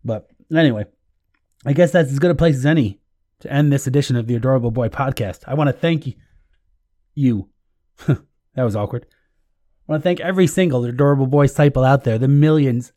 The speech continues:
and millions of you.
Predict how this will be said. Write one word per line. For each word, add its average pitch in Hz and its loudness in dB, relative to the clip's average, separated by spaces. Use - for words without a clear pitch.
and 143 -2
millions 160 -2
of 113 -6
you. 113 -6